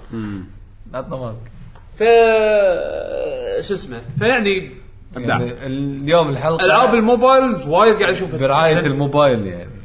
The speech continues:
Speaker 3: لا، لا، لا، صدق، في، في أكو أشياء
Speaker 2: دعاية
Speaker 3: كواليتي.
Speaker 2: ألعاب الموبايل.
Speaker 3: في أشياء كواليتي. أنتوا بس دوروها، راح تستانسون. تلعبون ألعاب جاربج، أكيد راح تقولون
Speaker 1: لعبة
Speaker 3: موبايل
Speaker 1: كوجيما
Speaker 3: خايس.
Speaker 1: فريمد، كنا.
Speaker 3: لا، إيه، فريمد، إيه.
Speaker 1: آه.
Speaker 3: وأنا أشوف ناس يمدحونها. هل يمدحونها لأن كوجيما مدحها ولا لا؟ أنا عشان شيء أبي أشوفها، أبي، أبي أجربها، أشوف.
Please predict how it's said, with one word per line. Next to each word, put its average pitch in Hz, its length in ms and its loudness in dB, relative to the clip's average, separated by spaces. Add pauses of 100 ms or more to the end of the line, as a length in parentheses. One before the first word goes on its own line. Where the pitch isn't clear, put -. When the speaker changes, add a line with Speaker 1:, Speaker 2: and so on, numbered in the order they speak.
(340)
Speaker 3:
لا، 269 120 0
لا، 427 140 2
لا، 427 100 2
صدق، 427 360 0
في، 294 440 0
في 269 180 0
أكو 240 160 2
أشياء 147 140 4
Speaker 2:
دعاية 143 160 2
Speaker 3:
كواليتي. 127 300 0
Speaker 2:
ألعاب 123 300 -2
الموبايل. 110 480 -10
Speaker 3:
في - 180 -4
أشياء 233 360 0
كواليتي. 127 360 -4 (180)
أنتوا 208 220 -4
بس - 120 -2
دوروها، 240 800 2
راح 165 140 -8
تستانسون. 120 460 -12 (500)
تلعبون 208 300 -2
ألعاب 214 220 0
جاربج، 254 540 0
أكيد 202 220 -8
راح 190 100 -4
تقولون 170 240 -2
Speaker 1:
لعبة 131 120 -4
Speaker 3:
موبايل 135 160 -4
Speaker 1:
كوجيما 135 220 0
Speaker 3:
خايس. 110 140 -6
Speaker 1:
فريمد، 110 300 -6 (200)
كنا. 80 200 -16 (520)
Speaker 3:
لا، 165 140 -4
إيه، 180 100 -2
فريمد، 143 320 -4
إيه. 113 240 -12
Speaker 1:
آه. - 40 -12
Speaker 3:
وأنا 240 240 -2
أشوف 381 220 0
ناس 370 180 0
يمدحونها. 240 460 -2
هل 202 160 0 (440)
يمدحونها 165 480 -8
لأن 151 180 -6
كوجيما 143 300 -8
مدحها 165 380 -6
ولا 139 160 -6
لا؟ 165 280 -8
أنا 156 100 -8
عشان 147 240 -10
شيء 156 140 -6
أبي 135 120 -6
أشوفها، 135 320 -12
أبي، 127 120 -10
أبي 135 280 -10
أجربها، 120 420 -12
أشوف. - 200 -20